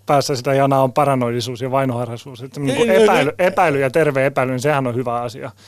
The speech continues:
Speaker 1: Mun on syytä, syytä ehkä
Speaker 2: Mä
Speaker 1: vähän
Speaker 2: myönnän,
Speaker 1: epäillä,
Speaker 2: että se oli kärjistys.
Speaker 1: epäillä, että miksi Ruben halusi asettaa sanat tällä tavalla. Mut se, että mä epäilen jotain, niin se ei ole vielä mikään, niinku,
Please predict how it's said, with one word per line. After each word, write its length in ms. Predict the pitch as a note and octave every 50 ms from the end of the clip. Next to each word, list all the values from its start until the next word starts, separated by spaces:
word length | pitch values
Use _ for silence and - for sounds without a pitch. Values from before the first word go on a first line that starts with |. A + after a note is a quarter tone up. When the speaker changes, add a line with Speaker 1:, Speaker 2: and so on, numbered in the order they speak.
| - _ _
Speaker 1:
Mun 160 | - D3 D3+ D3
on 80 | C#3+
syytä, 360 | A#2 D3 D3+ C#3+ C3 C#3+ C3+ -
syytä 320 | - - F3 D#3+ C#3 C#3+ C#3
ehkä 160 | B2 - -
Speaker 2:
Mä 40 | F3+
Speaker 1:
vähän 120 | C3+ -
Speaker 2:
myönnän, 140 | A#3 B3 A#3+
Speaker 1:
epäillä, 200 | A3+ - - F3
Speaker 2:
että 100 | - -
se 60 | -
oli 100 | E3+ E3
kärjistys. 300 | D3+ - E3+ D#3+ D#3+ E3
Speaker 1:
epäillä, 260 | D3+ D#3+ D#3 D3 C#3 C#3
että 140 | C3+ -
miksi 420 | D3 C#3+ D3+ C#3+ - - C#3 C3 C3 C#3+
Ruben 320 | C3+ C#3+ D3 C3 C#3 B2+
halusi 280 | B2 C3 C3+ C3+ - D3
asettaa 340 | C3+ C3 C3+ - - C3+
sanat 340 | B2+ - C#3+ C3+ C3+ C3+ A#2
tällä 220 | - C3+ C3 C3 B2+
tavalla. 400 | C3 B2+ A#2+ C3+ B2+ B2+ C3 B2 - C3 - - - -
Mut 120 | D3+ B2
se, 100 | - D#3+
että 120 | E3 E3
mä 80 | F3 E3+
epäilen 500 | - F3 G3 G3 - F3 D#3+ C#3+ C#3 C3+
jotain, 300 | C#3 D3+ C#3 C#3+ C#3 C3+
niin 120 | C#3+ C#3
se 120 | B2+ - E3+
ei 140 | F3 E3+ D#3
ole 120 | C#3 B2
vielä 200 | C#3+ C#3 C3+ C3+
mikään, 360 | C3+ D3+ D#3 - D3+ C#3 C3
niinku, 380 | B2 A#2+ A#2+ A2+ C3 B2+ -